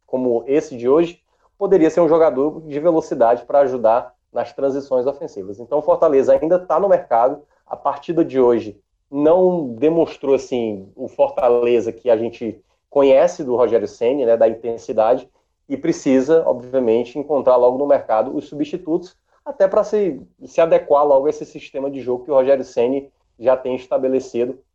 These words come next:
pra tentar, obviamente, o time não cair tanto, porque contra o Avaí, ok, né, é um time tecnicamente inferior, agora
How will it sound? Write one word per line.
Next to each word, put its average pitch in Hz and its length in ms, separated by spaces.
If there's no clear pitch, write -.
pra 131 140
tentar, 123 440
obviamente, 120 520
o 127 40
time 127 240
não 123 160
cair 147 200
tanto, - 280
porque 113 220
contra 156 300
o 170 40
Avaí, 156 640
ok, 120 540
né, 98 140
é 92 100
um 110 280
time 131 320
tecnicamente 135 680
inferior, 139 400
agora 110 400